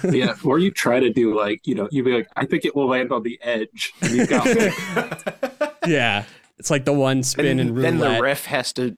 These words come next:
Speaker 3: has to punt the ball, and it all gets messed up.
Speaker 2: <laughs> Field goal. <laughs> So after, if you win the coin toss, you choose, uh, if you wanna,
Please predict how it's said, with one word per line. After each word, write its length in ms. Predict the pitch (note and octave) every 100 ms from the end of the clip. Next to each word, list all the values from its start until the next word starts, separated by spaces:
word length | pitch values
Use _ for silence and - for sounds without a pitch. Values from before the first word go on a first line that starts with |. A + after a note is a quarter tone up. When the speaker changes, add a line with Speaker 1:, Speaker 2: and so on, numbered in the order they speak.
| -
Speaker 3:
has 280 | G2+ G#2+ -
to 180 | C3 G#2+ - - - - A2+ _
punt 220 | - D3
the 80 | C#3
ball, 440 | B2 C3 C3 B2+ A2+
and 80 |
it 80 | G#2
all 180 | G#2+ A#2
gets 240 | A2 G#2
messed 320 | G#2+ G#2 - G2
up. 140 | G#2 - _ _
Speaker 2:
<laughs> 360 | E3 D3+ B2+ C3+
Field 400 | - D#4 E4+ B3+
goal. 520 | G#3 G#3+ G#3+ G#3 - _ _ _ _ _ _
<laughs> 60 | - - B3 - - A3+ - - - F3+ G3 - _ _ _ _ _ _ _ _ _ _ _
So 680 | - - A3 F#3 F3 E3 - - _ _ _ _ -
after, 260 | D#3+ - F#3+
if 140 | F3+
you 100 | A3+
win 140 | G#3+
the 60 | G#3+
coin 260 | F#3+ D3+ C#3
toss, 360 | D3+ C3 C3
you 100 | D3
choose, 840 | C#3 - B3 G3 D3+ F3+ - - - C#3+
uh, 480 | C3+ B2+ A#2+ A#2 - _
if 160 | C3 D3+
you 80 |
wanna, 560 | C#3 C3+ D3+ D3+ C#3+